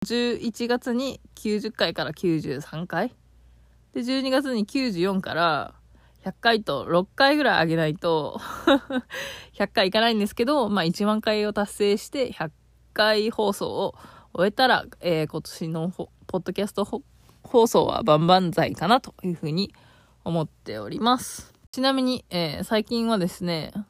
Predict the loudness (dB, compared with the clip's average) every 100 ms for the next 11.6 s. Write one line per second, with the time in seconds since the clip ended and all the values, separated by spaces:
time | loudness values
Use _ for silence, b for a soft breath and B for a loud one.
0 | -6 2 4 4 0 -8 -12 0 2 2
1 | 2 0 2 0 0 0 0 -2 -4 -8
2 | -8 -6 -2 -2 -4 -6 0 2 2 0
3 | 0 0 -2 -4 -4 -2 -4 _ -6 2
4 | 4 4 0 2 2 0 -4 -2 0 4
5 | 4 4 2 2 2 0 -2 -2 -2 0
6 | 0 0 -2 -6 -10 -10 -10 -8 -6 -6
7 | -6 2 4 4 4 2 0 -2 -6 -8
8 | -12 -10 -4 -2 0 0 2 2 0 -8
9 | -12 -10 -6 -6 -10 _ -12 -4 0 2
10 | 2 0 0 2 2 4 2 2 0 0
11 | 0 -2 -2 -2 -2 -8